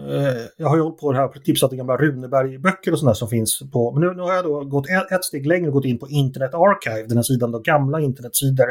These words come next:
finns. Och då har jag hittat en hemsida som släktingar till den stora Svenska Dagbladet-profilen Stig Olsson, känd under pseudonymen Gitz Olsson, har lagt upp.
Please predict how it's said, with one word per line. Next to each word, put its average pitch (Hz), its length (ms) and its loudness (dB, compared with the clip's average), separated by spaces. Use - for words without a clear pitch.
finns. - 320 -10
Och 170 100 0
då 214 100 4
har 226 60 6
jag 202 80 0
hittat 214 200 -2
en 139 60 0
hemsida 160 540 2
som 131 180 0
släktingar 156 500 0
till 139 140 -2
den 135 120 0
stora 127 460 0
Svenska 131 280 -2
Dagbladet-profilen 131 1300 0
Stig 131 460 0
Olsson, 202 520 2
känd 123 320 2
under 120 720 -2
pseudonymen 139 460 0
Gitz - 260 0
Olsson, 117 360 2
har - 180 2
lagt 135 200 2
upp. 110 100 -10